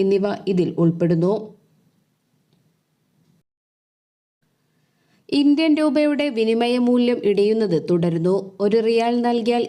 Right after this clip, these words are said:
ഇരുന്നൂറ്റി ഇരുപത് രൂപയാണ് ഇന്നലെ ഒമാനിലെ ധനവിനിമയ സ്ഥാപനങ്ങളിൽ ലഭിച്ചത്. ഓൺലൈൻ ധനമിടപാട് ആപ്പുകളിൽ ഇരുന്നൂറ്റി ഇരുപത് രൂപയ്ക്ക് മുകളിൽ ലഭിക്കുന്ന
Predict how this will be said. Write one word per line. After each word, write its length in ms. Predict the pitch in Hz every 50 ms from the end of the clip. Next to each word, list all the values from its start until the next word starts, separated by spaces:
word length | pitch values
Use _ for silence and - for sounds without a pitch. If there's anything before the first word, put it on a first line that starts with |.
| - 208
ഇരുന്നൂറ്റി 400 | 202 202 208 220 220 220 - 233 214
ഇരുപത് 300 | 214 220 208 233 208 233 226 220
രൂപയാണ് 440 | 220 220 220 214 214 208 175 151 - - 185
ഇന്നലെ 300 | 190 196 190 190 202 202 196 202 202
ഒമാനിലെ 460 | 190 202 202 202 208 208 214 208 - 175 175
ധനവിനിമയ 560 | 190 196 202 190 196 190 190 190 202 196 196 202 202
സ്ഥാപനങ്ങളിൽ 680 | 196 - 202 185 185 180 196 196 202 202 202 185 160 147 - 160
ലഭിച്ചത്. 440 | 160 156 170 165 - 170 160 165 180 202 - - - - - - - - - - 220 233
ഓൺലൈൻ 340 | 233 240 240 240 254 262 247 247
ധനമിടപാട് 640 | 240 233 240 240 240 226 240 233 233 233 240 226 226 - 220 202
ആപ്പുകളിൽ 440 | 196 196 - 220 214 220 220 226 - - - 196
ഇരുന്നൂറ്റി 380 | 185 185 202 208 214 214 220 226
ഇരുപത് 260 | 214 202 220 214 202 220 220
രൂപയ്ക്ക് 340 | 220 208 214 208 214 240 208 202
മുകളിൽ 300 | 196 180 196 208 208 208 202
ലഭിക്കുന്ന 400 | 190 180 196 185 196 208 170